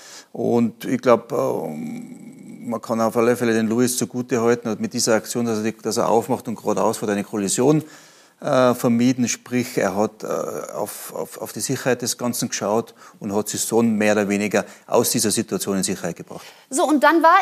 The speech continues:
Speaker 2: eben Lewis Hamilton vorne und das sehr aussichtsreich, aber es gab heute einen überragenden Checo.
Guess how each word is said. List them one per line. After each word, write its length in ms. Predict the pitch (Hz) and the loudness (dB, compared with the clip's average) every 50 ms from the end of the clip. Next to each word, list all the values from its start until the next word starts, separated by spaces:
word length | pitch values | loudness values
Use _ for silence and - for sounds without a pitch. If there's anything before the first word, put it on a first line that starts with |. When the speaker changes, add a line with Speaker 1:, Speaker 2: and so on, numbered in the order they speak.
| - 330 339 | 4 0 -2
Speaker 2:
eben 180 | 339 294 339 349 | 0 2 2 2
Lewis 360 | 302 269 277 330 359 359 302 - | 2 2 2 2 2 0 0 0
Hamilton 400 | 302 311 302 302 302 311 277 262 | 0 2 2 2 2 0 -4 -4
vorne 480 | - - - 294 277 269 277 294 311 339 349 370 403 392 - - | -4 0 4 6 8 8 8 6 6 4 4 2 2 0 -2 -2
und 200 | 311 294 269 269 | -2 0 2 2
das 260 | 269 294 294 - - - | 2 2 2 0 -6 -8
sehr 500 | - 208 208 277 277 285 285 294 285 - - | -10 -6 -2 0 2 4 4 4 4 4 2
aussichtsreich, 920 | 269 277 277 - 311 302 277 - - 262 277 285 285 311 330 330 - - - | 2 2 0 -2 -6 -6 -6 -6 -2 2 2 4 4 2 0 0 -6 -4 0
aber 540 | 247 247 254 262 254 254 247 247 254 247 - - | 4 4 4 4 4 4 4 2 2 -2 -6 -8
es 200 | 226 - - - | -10 -10 -6 -2
gab 280 | 202 208 220 226 226 - - - | 0 0 0 0 -2 -6 -2 0
heute 400 | 214 214 214 214 233 220 - - | 0 0 0 0 -4 -6 -4 -4
einen 260 | 185 196 202 208 214 - | -4 -4 -4 -6 -8 -10
überragenden 840 | 214 190 202 208 190 175 170 175 180 185 196 190 - - 190 180 | -10 -6 -4 -4 -4 -4 -4 -6 -4 -4 -6 -8 -10 -10 -12 -12
Checo. 420 | 175 - 185 180 - 175 165 180 | -10 -12 -14 -12 -6 -4 -4 -4